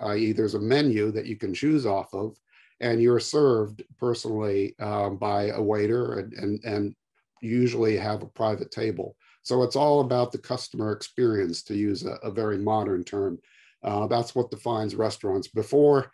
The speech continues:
eighteen thirty in the U S, there weren't, the,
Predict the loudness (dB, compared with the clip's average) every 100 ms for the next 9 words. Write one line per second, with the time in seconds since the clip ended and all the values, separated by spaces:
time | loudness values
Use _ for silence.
0 | _ -20 _ _ 2 2 4 2 2 -2
1 | 0 0 -2 -4 -4 -4 -2 -4 -6 -10
2 | -4 -2 2 2 2 -2 -10 -6 -2 -2